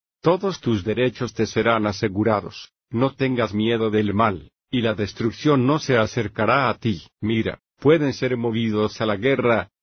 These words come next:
pero no por mi autoridad, todos los que se unan para atacarte, serán quebrantados contra ti. Mira, he hecho al herrero, soplando las brasas y haciendo el instrumento de guerra por su trabajo, y he creado al destructor para la destrucción.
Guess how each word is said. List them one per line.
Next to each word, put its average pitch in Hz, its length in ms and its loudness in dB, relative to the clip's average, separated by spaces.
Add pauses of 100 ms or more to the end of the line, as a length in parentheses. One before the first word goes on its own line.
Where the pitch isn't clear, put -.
pero 127 200 2
no 143 220 2
por 104 160 0
mi 107 180 0
autoridad, 107 800 0 (180)
todos 175 380 2
los 135 180 -2
que 113 120 0
se 110 160 -2
unan 104 340 0
para 98 320 0
atacarte, 104 680 -4 (220)
serán 165 420 -2
quebrantados 131 720 -2
contra 160 460 -4
ti. 110 260 -6 (400)
Mira, 107 380 -2 (180)
he 165 220 2
hecho 165 320 -2
al 117 140 2
herrero, 110 420 0 (200)
soplando 135 640 0
las 95 200 0
brasas 110 500 -2
y 120 80 -2
haciendo 160 540 -2
el 131 80 -2
instrumento 120 760 -2
de 101 120 0
guerra 107 460 0
por 110 180 0
su - 160 -8
trabajo, 104 580 -2 (300)
y 113 180 2
he 160 80 2
creado 147 460 2
al 131 120 0
destructor 107 680 -4
para 120 180 -4
la 110 140 0
destrucción. 104 720 -2